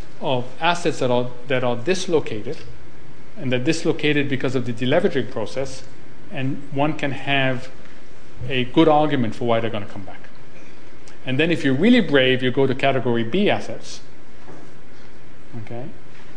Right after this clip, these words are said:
that include the debt of developing, of certain developing countries, the Brazils, the Russias of the world, that include something known as the negative basis trade, where you buy the cash bond and you protect using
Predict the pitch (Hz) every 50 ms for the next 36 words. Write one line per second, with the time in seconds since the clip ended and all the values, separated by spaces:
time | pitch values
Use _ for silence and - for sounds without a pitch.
0 | - - - 123 120 120 127 123 - - - 151 147 143 139 139 135 190 180 143
1 | 120 117 117 113 117 117 117 123 120 117 104 101 135 135 135 135 - 135 131 113
2 | 123 110 127 123 123 120 - 123 104 - - 139 127 - - - - 156 143 -
3 | 143 131 123 113 123 120 120 113 120 107 - - 110 104 - 131 147 - - -
4 | 120 - 113 110 - - 117 113 113 107 - - 101 107 - - - 120 107 110
5 | 107 107 113 104 104 107 117 170 196 - - - - - - - - - - -
6 | - - - - - - - - - - 120 120 123 123 123 - - 143 143 147
7 | 147 143 143 143 143 - - - 143 139 131 - 127 127 127 127 127 123 120 -
8 | - 117 120 123 120 120 120 110 - - 117 117 113 - 123 - - - 135 131
9 | 151 - - - - - - - - - - - - 127 120 120 120 117 123 120
10 | 123 123 127 127 - 135 127 127 123 127 120 123 120 123 123 131 131 131 131 -
11 | - - - - - - - - 196 135 120 117 113 113 113 101 - - 117 -
12 | - 135 131 123 - - - - - - - - - - - - - - - -
13 | - 151 127 117 120 123 117 120 117